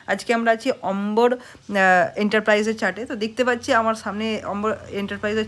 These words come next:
চার্ট খোলা রয়েছে, ডেইলি চার্ট খোলা আছে। তো দেখো এই জায়গাটা আমি একটু এঁকে দেখাই, মানে দেখলে না ফিদা হয়ে যাবে just। এই জায়গাটা,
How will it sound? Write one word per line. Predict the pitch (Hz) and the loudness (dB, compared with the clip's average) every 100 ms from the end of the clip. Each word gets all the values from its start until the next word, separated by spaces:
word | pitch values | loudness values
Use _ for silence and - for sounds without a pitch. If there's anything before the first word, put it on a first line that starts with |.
| 214 | -2
চার্ট | 196 | -4
খোলা | - 196 | -2 -4
রয়েছে, | 202 208 | 0 -2
ডেইলি | 190 196 220 | 0 -2 0
চার্ট | 226 220 | 0 -2
খোলা | 202 185 170 | 2 4 4
আছে। | 247 - - - - - | 0 -6 -8 -18 -6 2
তো | |
দেখো | 240 240 233 240 - - - 240 | 4 4 4 -6 -6 -20 -10 -2
এই | 285 294 | 0 4
জায়গাটা | 277 277 277 | 6 6 2
আমি | 233 | 0
একটু | 226 226 | -4 -2
এঁকে | 233 214 233 | -2 0 0
দেখাই, | 196 175 208 302 - - | 0 -2 -8 -10 -16 -8
মানে | 277 294 | 0 0
দেখলে | 214 180 226 233 285 | 0 -2 -2 0 0
না | - 233 | 0 0
ফিদা | - 226 226 | 0 2 2
হয়ে | 220 196 | 2 0
যাবে | 180 170 | 0 0
just। | 165 - - - _ - | -6 -10 -20 -20 _ -8
এই | 233 285 277 | -2 2 4
জায়গাটা, | 277 269 269 285 | 4 4 4 4